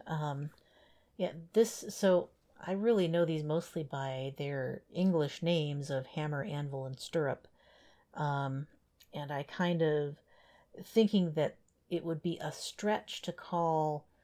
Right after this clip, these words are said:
the stirrup a tool, I kind of eliminated that one, uh, more or less outright. And so I thought, if I can think of the, the Latin name for hammer, and, uh, then I can, you know,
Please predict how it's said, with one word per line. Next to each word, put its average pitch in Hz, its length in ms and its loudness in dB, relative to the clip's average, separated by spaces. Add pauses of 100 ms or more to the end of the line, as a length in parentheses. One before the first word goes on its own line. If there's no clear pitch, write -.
(220)
the 147 80 -4
stirrup 165 680 0
a 135 280 -8
tool, 180 680 0 (1040)
I 156 60 -4
kind 165 280 -2
of 147 60 0
eliminated 143 600 0
that 147 260 0
one, 135 500 -4 (440)
uh, 143 340 -4
more 165 240 0
or 151 80 2
less 139 260 -4
outright. 139 640 -2 (560)
And 147 220 -2
so 143 520 -2 (200)
I 147 60 -6
thought, 143 320 -2
if 147 120 -4
I 151 60 0
can 147 260 -4
think 214 240 4
of 156 400 6 (140)
the, 139 320 -2
the 156 120 0
Latin 156 460 -2
name 147 280 -2
for - 180 -12
hammer, 202 720 -2 (720)
and, 135 580 -4 (380)
uh, 143 200 -10 (140)
then 151 140 0
I 135 80 -2
can, 147 400 -6 (220)
you 180 100 -8
know, - 280 -12